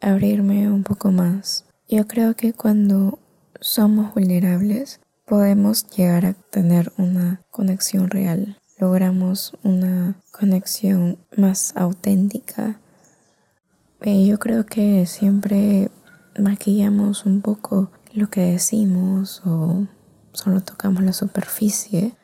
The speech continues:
cuando hablamos con otras personas. Y en este podcast quiero hacer algo distinto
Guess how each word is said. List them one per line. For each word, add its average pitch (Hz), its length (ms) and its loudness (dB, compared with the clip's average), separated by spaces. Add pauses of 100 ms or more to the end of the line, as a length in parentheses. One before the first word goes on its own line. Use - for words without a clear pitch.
(120)
cuando 175 600 2 (100)
hablamos 196 480 2
con 185 160 0
otras 190 240 0
personas. - 600 -10 (100)
Y 214 480 0 (420)
en 202 180 0
este 208 260 0
podcast 214 1080 -2 (340)
quiero 196 280 -2
hacer 185 340 -2
algo 170 220 2
distinto 175 840 -2